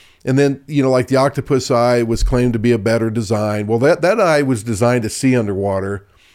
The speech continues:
But even more recently, I don't know, about eight or nine years ago, science did uncover the fact that the way the eye is wired, it makes us see even better in daylight. So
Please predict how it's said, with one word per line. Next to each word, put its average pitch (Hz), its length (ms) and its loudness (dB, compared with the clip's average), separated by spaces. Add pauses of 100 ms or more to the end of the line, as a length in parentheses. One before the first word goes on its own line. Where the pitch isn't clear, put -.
(300)
But 143 140 2
even 202 240 2
more 139 220 2
recently, 117 760 2
I 117 140 0
don't 127 80 0
know, 110 100 0
about 104 320 -2
eight 117 160 0
or 110 60 -2
nine 98 240 -4
years 120 240 -4
ago, 101 340 -2
science 107 640 -4
did 127 420 0
uncover 113 480 0
the 98 100 -2
fact 113 380 -6
that 101 140 -10
the 104 80 -12
way 107 160 0
the 101 200 -4
eye 101 180 -6
is 87 160 -8
wired, 107 500 -2 (280)
it 120 120 -2
makes 131 240 0
us 123 100 -4
see - 160 -4 (120)
even 117 200 -2
better 123 380 0
in 104 240 -8
daylight. 104 520 -2 (420)
So 104 500 0